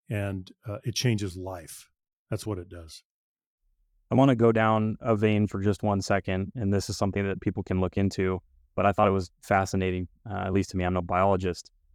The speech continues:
Speaker 2: Physiological effects of proximity. So oxytocin. Oxytocin's produced in the hypothalamus and released by the pituitary gland.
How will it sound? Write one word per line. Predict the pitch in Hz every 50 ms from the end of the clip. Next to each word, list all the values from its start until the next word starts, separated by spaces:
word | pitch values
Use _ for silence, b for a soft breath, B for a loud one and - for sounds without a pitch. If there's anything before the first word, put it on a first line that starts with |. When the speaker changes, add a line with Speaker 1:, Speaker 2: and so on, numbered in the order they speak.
| _ _ -
Speaker 2:
Physiological | - 117 113 123 127 123 123 120 110 110 - 107 104 104
effects | - 104 - - - 87 85 - - - - - _ _ _ _ _ _ _ -
of | 104 92 -
proximity. | - - 95 85 - - 107 98 85 - 80 - _ _ _ _ _ _ _ _ _ _ _ _ _
So | - - 107 104 104 - - 113
oxytocin. | 123 131 - - 113 - - 113 110 - - 92 87 85 - _ _ _ -
Oxytocin's | 110 120 120 - 143 - 139 135 120 127 117 -
produced | - - 107 110 110 98 -
in | 104
the | 98 92
hypothalamus | - 104 104 - 104 - - 98 92 92 95 104 - - - _ _ _ _ _ _ -
and | 104 101
released | 95 95 95 104 101 - -
by | 104 98
the | 95 95
pituitary | - - - - 110 104 98 - 101 98 90 92
gland. | 92 101 92 87 90 90 -